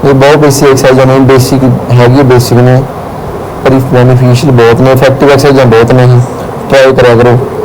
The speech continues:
ਕਰੋ ਚੈੱਕ। ਤੇ ਪਿੱਛੇ ਵਿਊ ਚੈੱਕ ਕਰੋ, ਥੋੜ੍ਹਾ ਕਾਇਮ ਦੇ ਵਿੱਚ ਬਲਰਿੰਗ ਸੀ ਆ ਰਹੀ ਸੀਗੀ, ਲੈਂਸ ਕਰਕੇ ਹੋ ਰਿਹਾ ਸੀਗਾ,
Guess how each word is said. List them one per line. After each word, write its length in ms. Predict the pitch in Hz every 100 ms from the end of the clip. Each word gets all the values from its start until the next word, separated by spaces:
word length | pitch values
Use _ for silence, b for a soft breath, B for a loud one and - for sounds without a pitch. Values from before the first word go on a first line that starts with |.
| - - - - - -
ਕਰੋ 160 | 139 127
ਚੈੱਕ। 400 | - - - - - - - - - -
ਤੇ 80 | 120
ਪਿੱਛੇ 220 | - 143
ਵਿਊ 220 | 120 131 139
ਚੈੱਕ 200 | 139 123
ਕਰੋ, 260 | 131 127 - B B B B -
ਥੋੜ੍ਹਾ 200 | 131 135
ਕਾਇਮ 440 | 135 135 131 127
ਦੇ 80 | 131
ਵਿੱਚ 120 | 127
ਬਲਰਿੰਗ 360 | 123 123 127 135
ਸੀ 100 | 175
ਆ 140 | 127
ਰਹੀ 200 | 120 123
ਸੀਗੀ, 120 | 139 127
ਲੈਂਸ 220 | 123 123
ਕਰਕੇ 260 | 123 123
ਹੋ 160 | 127 120
ਰਿਹਾ 100 | 127
ਸੀਗਾ, 320 | 127 127 131